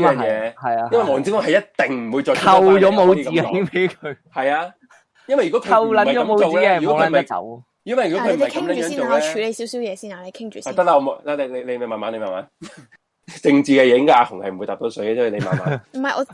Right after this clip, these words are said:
Speaker 3: 有啲嘢陣間我分享。
Speaker 2: 得，得，得，你得，得，得，得，得，得，得，行開先。<laughs> 係，我哋繼續講。因為黃之鋒呢，一定我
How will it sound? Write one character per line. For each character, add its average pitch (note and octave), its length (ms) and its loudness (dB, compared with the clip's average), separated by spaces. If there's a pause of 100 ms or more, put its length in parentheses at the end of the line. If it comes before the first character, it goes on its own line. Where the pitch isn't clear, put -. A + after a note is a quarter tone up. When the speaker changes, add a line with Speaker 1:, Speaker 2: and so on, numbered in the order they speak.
(180)
Speaker 3:
有 A#3 80 -2
啲 D4 120 -4
嘢 C4 40 -2
陣 A3+ 100 -10
間 A3 200 4
我 A3 80 -8
分 - 320 -12
享。 F#3+ 140 6
Speaker 2:
得， A3 100 2
得， - 0 -
得， A3 180 4
你 F#3 40 -4
得， G3+ 100 -2
得， G#3 120 -4
得， G3 100 -6
得， G3 100 -6 (120)
得， G3 80 -8
得， G3 120 -10
得， F3 60 -6
行 B2+ 140 -4
開 C#3+ 120 0
先。 D#3 100 -12 (760)
<laughs> - 20 -16 (280)
係， A#2 140 -6
我 B2 80 -2
哋 C3 100 -4
繼 C3+ 60 -2
續 B2+ 120 -4
講。 B2 160 -10 (300)
因 C4 120 4
為 B3 80 4
黃 B2 320 -4
之 - 120 -18
鋒 F#3 480 -4
呢， E3+ 380 0
一 - 40 0
定 B2 240 -2
我 B2+ 140 -6